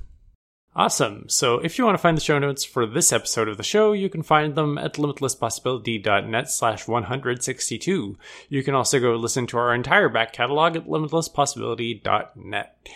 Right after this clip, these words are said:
You can find the show on Twitter. That is at Limipo underscore podcast. That's L I M I P O underscore podcast. You can find me on Twitter. I'm at Sakurina. That's S A K U R I N A. And you can find Luca Divya on Twitter at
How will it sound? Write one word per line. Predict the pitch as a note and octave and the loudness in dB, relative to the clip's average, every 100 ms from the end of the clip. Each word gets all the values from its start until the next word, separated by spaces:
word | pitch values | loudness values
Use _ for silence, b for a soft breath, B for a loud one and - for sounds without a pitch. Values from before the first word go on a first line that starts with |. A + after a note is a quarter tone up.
| B B | B B
You | C3+ | -6
can | C#3+ C3+ | -4 0
find | D#3 D3+ | 0 0
the | |
show | - D#3+ D3+ | 2 4 4
on | C#3 A#2 | 2 -2
Twitter. | - D3 E3+ B3+ C#4 C4 B B B | 0 2 6 6 4 -2 B B B
That | - B2 | 0 2
is | B2+ A#2 - | 2 0 -2
at | D3+ E3 | 0 0
Limipo | F3 D3 D3 C#3 C#3+ C#3 | 0 0 0 0 2 2
underscore | C3 A#2+ - B2 A#2 | 0 -4 -4 -4 0
podcast. | C#3+ D3+ F#3 F#3 - | 0 2 2 2 0
That's | A2 - | -4 -4
L | D3 D3 | 2 4
I | A2+ G#2+ | 4 4
M | - B2 A#2+ | 0 0 2
I | A2 | 2
P | G#2+ - A#2 | -2 0 2
O | G#2+ A#2+ | 2 0
underscore | A#2 A2 - A2+ G#2+ | -6 -8 -8 -8 -4
podcast. | - C3+ - F#3+ G#3 - - B B - | -2 0 0 0 0 -6 -12 B B -12
You | |
can | C3+ | -6
find | B2+ C#3 A#2 A2+ | 0 2 2 0
me | D3 | 2
on | F#3+ F#3+ | 2 0
Twitter. | - G#3 G3+ | 0 0 2
I'm | D#3 C3+ | 2 0
at | - C3+ | -2 -2
Sakurina. | - B2 A#2+ A2+ A2+ C#3+ F3 E3 | -2 -2 -2 -2 -2 -2 -2 -2
That's | A#2+ - | -6 -8
S | B2+ B2 - | -6 -6 -4
A | A#2 | -6
K | A#2 | -4
U | A2+ A2+ A2+ | -4 -4 -6
R | - A2 | -2 -2
I | A1 A1 | 0 -2
N | A2 A2 | -4 -2
A. | D#3+ G#3 | 0 0
And | G#3 F3 | -2 -2
you | D#3+ | -2
can | D3 | 0
find | C#3+ C3 | 0 0
Luca | B2 | -2
Divya | C3 B2+ B2+ | -2 -2 -2
on | |
Twitter | A2 A#2 A2 | -2 0 0
at | - G#2+ B2+ | 0 0 0